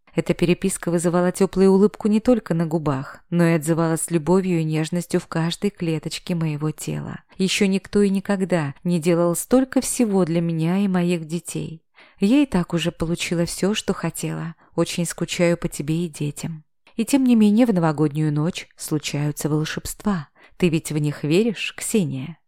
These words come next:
Верю, Глеб. Моя улыбка сделалась шире. Больше Глеб мне ничего не написал, а я, не зная, чем себя занять, скачала приложение для беременных и указала в ней дату последних месячных.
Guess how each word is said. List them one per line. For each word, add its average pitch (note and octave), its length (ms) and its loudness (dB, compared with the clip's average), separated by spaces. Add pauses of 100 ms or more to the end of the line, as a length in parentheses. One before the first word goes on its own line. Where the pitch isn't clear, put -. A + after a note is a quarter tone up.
(360)
Верю, D#3+ 400 0
Глеб. C#3+ 400 -10 (360)
Моя E3 300 2
улыбка E3+ 360 0
сделалась E3 480 0
шире. F#3 480 -4 (140)
Больше F3+ 420 0
Глеб E3 340 -2
мне E3 160 -4
ничего E3 320 -2
не E3 100 -2
написал, C#3+ 680 -4
а D#3 100 0
я, E3+ 200 4
не G3 120 4
зная, D3+ 280 0
чем D3+ 240 -6
себя D#3 260 0
занять, F3+ 400 0
скачала F3 420 0
приложение E3 600 0
для D3+ 160 0
беременных A#3 600 2
и C4 80 6
указала A#3 500 4
в F#3+ 60 0
ней E3+ 160 2
дату F#3 260 0
последних D#3 600 -4
месячных. - 760 -8